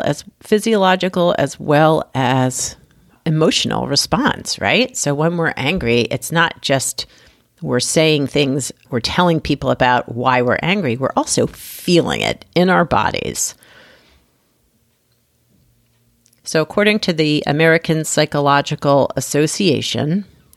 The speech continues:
anger is an emotion characterized by antagonism towards someone or something you feel has deliberately done you wrong.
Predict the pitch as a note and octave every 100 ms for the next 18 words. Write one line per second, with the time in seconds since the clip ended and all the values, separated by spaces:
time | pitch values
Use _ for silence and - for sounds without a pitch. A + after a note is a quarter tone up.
0 | _ _ - C3 E3 A3+ - A#3 A#3+ A3+
1 | C#3+ C#3 - C#3 C3+ C3 _ - A3 A3
2 | A3+ F#3+ C3 A#2+ C#3 C3+ - C#3 E3 G3+
3 | A3 A3+ - - C#3+ A#2 B2 A#2 D3+ F3
4 | - _ _ - E3+ D3 - F3+ F#3 G#3+
5 | A3+ A3 A3+ - C#3+ - D3 D3 - E3
6 | - C#3+ C3+ D3 C3+ - _ D3+ C3+ D3+
7 | F#3 G#3+ G#3 G3 G3 G#3 - - _ _
8 | _ - D3 D3 C#3+ D3 C#3 C3 - -